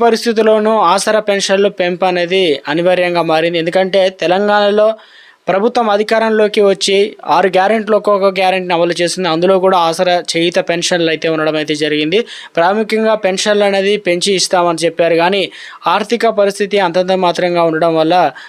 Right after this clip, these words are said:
ప్రతి నెల పోస్ట్ పోన్ చేసుకుంటూ రావడం జరిగింది. మనకు నాలుగు వేల పదహారు రూపాయలు, ఆరు వేల పదహారు రూపాయలు అయితే అందిస్తున్నారు. ఈ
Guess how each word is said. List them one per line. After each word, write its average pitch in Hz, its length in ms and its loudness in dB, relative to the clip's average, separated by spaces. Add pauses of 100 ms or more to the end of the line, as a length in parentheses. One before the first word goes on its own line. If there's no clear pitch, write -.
(140)
ప్రతి 175 260 2
నెల 208 220 4 (120)
పోస్ట్ 190 260 0
పోన్ 196 180 0
చేసుకుంటూ 185 440 0
రావడం 170 340 0
జరిగింది. 165 400 -2
మనకు 160 260 0 (120)
నాలుగు 165 240 2
వేల 170 180 2
పదహారు 160 240 0
రూపాయలు, 160 280 -2
ఆరు 147 160 -2
వేల 147 180 -2
పదహారు 143 240 0
రూపాయలు 143 220 -2
అయితే 143 180 -4
అందిస్తున్నారు. 156 500 0 (380)
ఈ 180 100 2